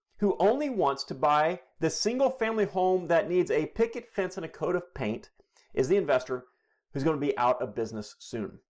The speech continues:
Now, obviously, you must have a research strategy that hopefully you test before going all in. But the most successful investors are the ones who are able to think outside of the box. Everything in real estate is different.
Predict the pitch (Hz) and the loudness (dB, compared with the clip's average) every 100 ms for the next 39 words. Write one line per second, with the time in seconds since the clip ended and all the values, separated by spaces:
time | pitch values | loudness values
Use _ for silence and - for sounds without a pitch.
0 | _ _ _ _ _ _ - - 123 120 | _ _ _ _ _ _ -20 -8 -4 0
1 | 135 139 131 123 _ _ _ _ - 208 | 0 -2 -4 -4 _ _ _ _ -2 0
2 | 208 254 226 160 135 170 190 196 180 - | 0 2 4 4 2 0 0 0 -2 -4
3 | - - 143 147 160 113 110 98 - _ | -14 -6 0 0 0 -2 -8 -8 -14 _
4 | _ _ _ 151 151 - 220 226 147 151 | _ _ _ 0 0 2 2 2 2 0
5 | - - 156 262 - 156 - 165 - 160 | -2 -8 -4 -2 0 -2 0 -6 -2 0
6 | 151 147 151 135 120 123 123 123 - _ | 2 0 -2 0 2 4 4 -2 -14 _
7 | 156 170 101 - _ - - 165 180 208 | -4 -2 -4 -12 _ -10 -2 2 4 6
8 | 302 - 285 254 233 214 175 202 - 131 | 4 2 -4 -2 -2 -2 0 0 -2 -6
9 | - 160 196 262 240 202 180 151 - _ | -4 2 4 4 2 0 -2 -4 -8 _
10 | _ 180 175 - 180 208 214 202 147 139 | _ 0 2 4 4 4 4 0 -2 -4
11 | - _ - 123 - 110 107 110 107 - | -6 _ -4 -4 0 0 0 0 -2 -2
12 | - 220 285 226 247 220 - 202 226 214 | 0 4 4 2 -4 -6 -2 -2 -2 -2
13 | 226 190 285 254 233 240 247 190 254 320 | 0 2 2 2 0 0 -2 0 0 0
14 | - - - | -2 -10 -12